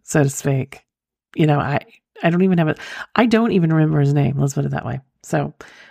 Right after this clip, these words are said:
there we go. Ladies and gentlemen, have you ever picked somebody up at the store? Any store, just store,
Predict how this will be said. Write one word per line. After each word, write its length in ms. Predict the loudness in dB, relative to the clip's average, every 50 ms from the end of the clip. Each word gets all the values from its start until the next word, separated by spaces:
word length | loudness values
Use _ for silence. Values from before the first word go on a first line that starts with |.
| _ _
there 120 | 0 0
we 100 | 0 0
go. 240 | 0 -2 -4 -6 -8 -10 -16 -20 _ _ _ _ _ _ _ _ _ _ _ _ _ _ _ _ _ 2
Ladies 480 | 4 4 4 4 2 2 0 0 2
and 180 | 2 2 2 2
gentlemen, 580 | 4 4 4 4 4 4 2 2 2 0 0
have 340 | 0 -2 -2 -2 -2 -2 0
you 340 | 0 0 2 2 2 0 -2 -4 -2
ever 1080 | 0 2 2 2 2 0 -4 -6 -4 -4 -4 -4 -4 -2 0 2 2 2 2 0 -2 -6 _ _ _ _
picked 220 | -6 -6 -4 -6
somebody 440 | -4 -2 -2 0 0 0 0 0 0
up 220 | 0 -2 -4 -6 -12
at 180 | -12 -10 -10 -10 -12 _
the 420 | -6 -4 -4 -2 -2 -4 -4 -6 -8 _ _ _ _ _ _ _ _ _ _ _ _ _ _ _ _ _ _ _ _ _ _ _ _
store? 500 | -16 -4 0 2 2 2 2 0 -4 -8 _ _ _ _ _ _ _ _ _ _ -4 0
Any 140 | 2 2 2
store, 420 | 2 0 0 0 2 0 0 -4 -6 _ _ _ _ _ _ _ _ _ _ _
just 240 | 0 0 0 0 -6 _ _ -12
store, 420 | -10 -4 -2 0 0 0 -2 -6